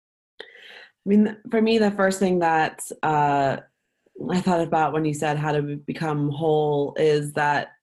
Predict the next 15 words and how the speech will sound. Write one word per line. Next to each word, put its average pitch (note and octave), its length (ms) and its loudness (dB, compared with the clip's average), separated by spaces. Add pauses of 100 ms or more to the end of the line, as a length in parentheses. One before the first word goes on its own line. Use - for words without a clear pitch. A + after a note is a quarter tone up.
(600)
you E3 100 -6
know, C#3 480 -2 (200)
we F3+ 180 2
aren't D#3 380 0
broken D3 680 0 (100)
to - 80 -14
begin D3+ 300 -2
with. - 240 -4 (200)
And D3+ 120 -2
I D3 60 -2
think D3 420 -4 (480)
that's D#3 240 -2
one D#3+ 160 0
thing D3+ 240 0
that C#3+ 380 0